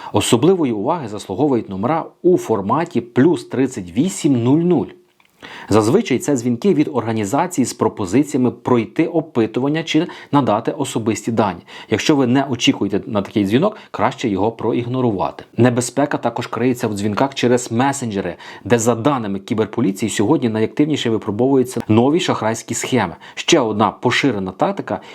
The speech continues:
підміна лише однієї чи двох цифр у номері відомого банку або компанії. Така візуальна схожість створює ілюзію безпеки, тому важливо уважно перевіряти кожну цифру.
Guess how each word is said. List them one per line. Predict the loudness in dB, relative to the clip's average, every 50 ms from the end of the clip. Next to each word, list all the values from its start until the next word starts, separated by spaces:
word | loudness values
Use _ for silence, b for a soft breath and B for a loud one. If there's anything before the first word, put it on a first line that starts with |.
| B B B B B _ _ 0
підміна | 2 2 2 4 2 4 4 4 4 2 0 -2 -2 -2
лише | 0 0 0 0 0 0
однієї | 0 -2 -2 -2 -2 0 2 0 0
чи | 0 -2 -4
двох | 0 0 0 0 0
цифр | -2 -2 0 0 -2 -2 0
у | 2 2
номері | 2 2 0 0 0 0 0 -2 -2 -4 -4
відомого | -2 -2 0 2 2 2 2 2 0 -2 -2
банку | 0 0 0 0 0 -2 -6 -6 -4
або | -2 0 0 -2
компанії. | -2 -4 -6 -4 -2 -2 -2 -2 -2 -6 -6 -6 B B B B B B B B B 0
Така | 0 0 2 2 2 2 2 0 -2 -2 -2
візуальна | 0 2 2 2 2 2 0 -2 -6 -10
схожість | -12 -10 -4 0 0 0 0 0 -4 -8
створює | -8 -4 0 2 2 2 2
ілюзію | 0 0 0 2 2 2 2 2 0 0 0 0 0
безпеки, | 0 0 -2 -2 -2 -2 -2 -2 -4
тому | -4 0 0 2 2 0 0 0
важливо | 2 2 2 2 2 0 2 0 0
уважно | -2 -2 0 0 2 2 0 0 -2 -8 -10
перевіряти | -6 -4 -2 -2 -2 -2 -2 -2 -4 -6 -8 B B B B B
кожну | 0 2 2 2 0 -4 -8 -10 -12 -12 -10
цифру. | -8 -8 -8 -8 -10 -16 -20